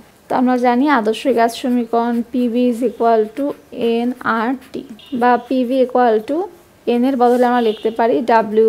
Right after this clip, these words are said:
by M, যেহেতু আমরা জানি এন equal to সূত্র W by M, তাহলে এন এর বদলে আমরা লিখলাম W by M R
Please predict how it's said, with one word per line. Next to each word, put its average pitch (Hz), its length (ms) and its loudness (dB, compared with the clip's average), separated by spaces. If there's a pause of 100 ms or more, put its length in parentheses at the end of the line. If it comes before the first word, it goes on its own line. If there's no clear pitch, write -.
by 254 140 2 (560)
M, 214 100 -2 (200)
যেহেতু 220 280 -2
আমরা 240 180 0
জানি 247 140 0 (100)
এন 233 160 -2
equal 226 300 0
to 262 140 -2
সূত্র 254 200 -6 (380)
W 214 100 2
by 226 100 -2 (180)
M, - 20 -18 (400)
তাহলে 240 260 2
এন 247 120 0
এর 285 100 0
বদলে 254 320 2
আমরা 240 200 0
লিখলাম 220 260 -4 (320)
W 208 120 0
by 214 100 -2 (260)
M - 20 -6 (840)
R 349 40 -4